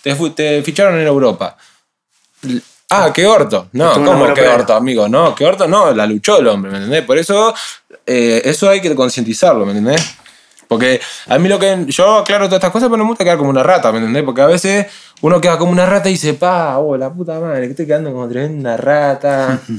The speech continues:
Speaker 2: <laughs>
Speaker 1: Corte, no me gusta, acá me da cosa, pero después me pongo a pensar y me digo a mí mismo, "Oh, pero mirá que yo hice todas estas cosas para estar acá también". No es que me llovió del cielo.
Speaker 2: Sí, es interesante eso porque, mm, yo lo he hablado también,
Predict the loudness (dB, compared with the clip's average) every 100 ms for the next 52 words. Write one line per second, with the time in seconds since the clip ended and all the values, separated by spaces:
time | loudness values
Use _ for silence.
0 | -12 -20 _ -2 0 2 2 2 2 0
1 | -2 0 2 2 -2 -6 -4 0 2 2
2 | 2 2 2 0 -2 -2 0 0 0 0
3 | 0 0 0 -2 0 2 2 2 2 2
4 | 2 0 0 2 2 0 -4 -8 -8 -8
5 | -8 -8 -6 -8 -6 -10 -12 -14 -14 -6
6 | -4 -2 -4 -8 -10 -10 -8 -8 -8 -10
7 | -20 -20 -16 -2 0 0 -2 -4 -6 -6
8 | -8 -10 -10 _ -20 _ -20 -20 -20 -18
9 | -18 -18 -8 0 2 2 0 -6 -20 _
10 | _ _ -20 -4 -2 2 2 2 2 2
11 | 2 2 0 2 -2 -2 -2 -2 0 0
12 | 0 -2 -6 _ _ _ _ _ _ -6
13 | -6 -6 -12 -14 -14 -16 -18 -20 _ _
14 | _ _ _ _ -20 -16 -14 -14 -14 -2
15 | 2 4 4 4 2 2 0 -2 -4